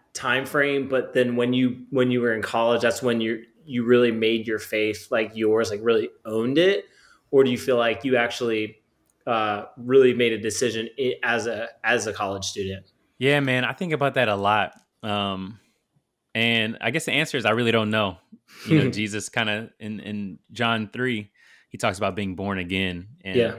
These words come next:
Speaker 2: how it's a mysterious process and God sovereignly does this. And he does it at the moment we believe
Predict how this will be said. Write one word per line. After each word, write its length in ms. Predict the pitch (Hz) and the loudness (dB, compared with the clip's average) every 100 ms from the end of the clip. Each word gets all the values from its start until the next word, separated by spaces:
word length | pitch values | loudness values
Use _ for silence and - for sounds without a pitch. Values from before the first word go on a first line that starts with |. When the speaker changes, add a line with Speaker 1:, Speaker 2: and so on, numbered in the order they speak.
| - | -4
Speaker 2:
how 340 | 107 104 101 - - | -2 0 -2 -12 -14
it's 160 | 104 | -10
a 40 | 104 | -6
mysterious 560 | 98 - 113 107 104 - | -6 -4 -2 -2 -2 -4
process 640 | - 107 107 92 82 - | 0 0 0 -6 -8 -8
and 260 | 90 87 87 _ _ _ - | -12 -12 -18 _ _ _ -6
God 260 | 98 98 - | -4 -2 -2
sovereignly 520 | 104 98 98 95 92 | -2 0 -2 -6 -6
does 280 | 98 101 87 | -4 -4 -4
this. 400 | 82 80 - - _ _ _ _ _ | -8 -8 -12 -14 _ _ _ _ _
And 500 | 98 95 92 95 98 - | -2 0 0 -4 -10 -8
he 160 | 123 | -6
does 260 | 104 110 98 | 0 0 0
it 160 | 104 - | -2 -4
at 180 | - 107 | -4 -4
the 80 | 104 | 0
moment 320 | 98 98 101 | 0 0 0
we 100 | 104 | -2
believe 640 | 90 98 98 98 92 95 | -2 0 2 0 0 -6